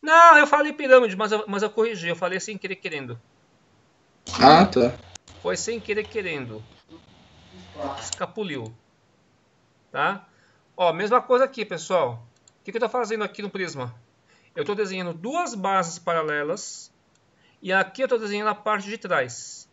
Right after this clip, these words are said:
Speaker 1: A parte de trás que você não enxerga, você tem que fazer o quê? Tem que pontilhar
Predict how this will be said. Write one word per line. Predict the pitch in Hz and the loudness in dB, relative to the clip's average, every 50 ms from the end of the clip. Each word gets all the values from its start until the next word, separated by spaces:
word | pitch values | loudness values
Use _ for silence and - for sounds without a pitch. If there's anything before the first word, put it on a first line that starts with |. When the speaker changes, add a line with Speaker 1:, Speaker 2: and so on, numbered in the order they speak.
| _ _ | _ _
Speaker 1:
A | - 208 220 | -2 -2 -2
parte | - - - _ _ - 254 285 302 330 330 320 - 247 | -2 -4 -10 _ _ 0 0 2 2 0 -2 -6 -12 -14
de | 220 254 | -12 -12
trás | 254 - 202 190 180 170 170 | -10 -6 -2 0 0 0 -2
que | - - | -6 -12
você | 165 170 160 - - 160 | -12 -12 -12 -12 -12 -14
não | 151 147 156 196 262 | -12 -8 -8 -8 -8
enxerga, | 285 - - - - - 190 214 226 208 160 135 135 120 117 117 - - _ _ _ _ _ - | -8 -10 -12 -10 -8 -4 -4 -2 -2 -2 -4 -4 -6 -6 -6 -8 -14 -18 _ _ _ _ _ -12
você | 156 156 170 170 160 - - | -6 -2 -2 -2 -2 -6 -10
tem | - 165 160 | -14 -16 -16
que | 151 - | -12 -10
fazer | - 151 143 147 | -10 -8 -8 -10
o | |
quê? | 147 - 247 285 359 359 - _ _ _ _ _ _ _ _ _ _ _ _ _ _ _ _ _ _ _ _ _ _ _ | -6 -4 -4 -4 -4 -4 -10 _ _ _ _ _ _ _ _ _ _ _ _ _ _ _ _ _ _ _ _ _ _ _
Tem | - 185 185 180 | -12 -10 -10 -12
que | - 180 - _ _ _ _ | -14 -18 -20 _ _ _ _
pontilhar | - 196 202 233 262 247 - - - 269 - 202 156 135 120 | -6 -6 -6 -6 -6 -10 -12 -12 -10 -8 -4 -4 -2 -2 -4